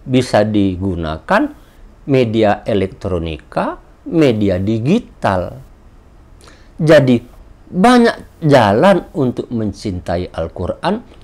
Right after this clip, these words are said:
melalui pintu mata ataupun mata pengganti.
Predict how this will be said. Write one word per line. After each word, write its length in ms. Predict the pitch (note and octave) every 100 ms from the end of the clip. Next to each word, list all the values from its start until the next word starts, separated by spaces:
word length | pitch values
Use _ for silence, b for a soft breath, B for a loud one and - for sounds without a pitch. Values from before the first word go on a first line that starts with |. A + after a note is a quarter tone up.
| b F3+
melalui 560 | F3+ F#3 F3 E3 D#3+
pintu 640 | D#3 - C#3 C3 B2+ E3 D#3+
mata 800 | D#3 C3 G2+ - - F#2 - - - - - -
ataupun 960 | - B3 B3 - D3 D3 - A3+ - -
mata 640 | D3+ D3 C#3+ - D#3 D#3
pengganti. 960 | - B2 A2 G2 F2 D#2 D#2 - -